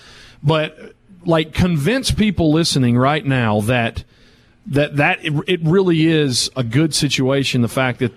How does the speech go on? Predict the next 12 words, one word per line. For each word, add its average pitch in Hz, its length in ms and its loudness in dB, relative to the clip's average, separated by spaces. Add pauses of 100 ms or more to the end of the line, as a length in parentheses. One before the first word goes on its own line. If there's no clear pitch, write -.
(100)
that 123 220 0
they're, 123 300 2
they 123 120 2
have 113 100 2
a 104 40 -2
chance 113 300 -2
to 110 60 -6
be 110 100 2
in 107 80 4
the, 101 60 2 (100)
the 98 120 -2
tournament. 95 400 0